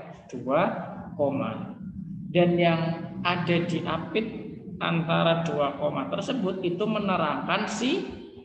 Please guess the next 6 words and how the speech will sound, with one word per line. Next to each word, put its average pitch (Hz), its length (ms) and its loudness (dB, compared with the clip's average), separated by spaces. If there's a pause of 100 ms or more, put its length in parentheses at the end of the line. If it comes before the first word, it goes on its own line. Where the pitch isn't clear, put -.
subjeknya. - 800 -8
Contohnya 170 480 -2
si, 180 240 -10
di 156 80 -12
sini, 135 320 -10
Sally. 208 400 2